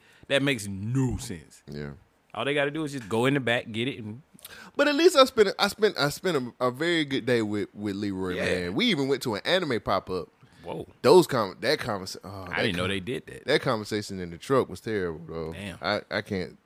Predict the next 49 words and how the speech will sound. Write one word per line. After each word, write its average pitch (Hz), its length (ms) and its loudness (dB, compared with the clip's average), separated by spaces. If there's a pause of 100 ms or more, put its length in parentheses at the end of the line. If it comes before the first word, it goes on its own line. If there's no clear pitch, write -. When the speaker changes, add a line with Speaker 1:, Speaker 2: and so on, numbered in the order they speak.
(140)
Speaker 2:
I 104 80 -2
can't 95 240 -6
repeat 92 320 -6
it 87 140 -8 (340)
'cause 92 180 -8
it 90 60 -6
was 85 160 -12
bad, 73 420 -10 (1040)
and 101 100 -4
people 120 200 -2
would 104 140 -2
look 98 160 -4
bad 87 260 -8
at, 80 100 -8 (200)
upon 85 360 -6
me 82 80 -8
for 87 220 -12
what 85 180 -8
I 73 120 -10
said 80 420 -12 (640)
Speaker 1:
Mm. 113 80 -6
Speaker 2:
about. 82 280 -2 (360)
<laughs> - 60 -12 (1300)
One 170 360 8
of 247 80 4
the 185 60 6
funny 220 240 4
things 139 280 0
was 127 440 0 (260)
we 147 120 -4
kind 175 240 4
of 139 60 -4
was 131 140 -4
like, 123 300 4 (380)
"How 160 100 0
many 131 160 2
black 127 220 4
people 113 180 -6
you 110 80 -4
think 107 180 -4
gonna 104 120 -2
be 98 180 -4
in 107 60 -4
here?" 90 120 -4
And 95 100 -2
I 113 100 6
was 101 100 -2
like, 85 220 -2
"Two, 139 260 2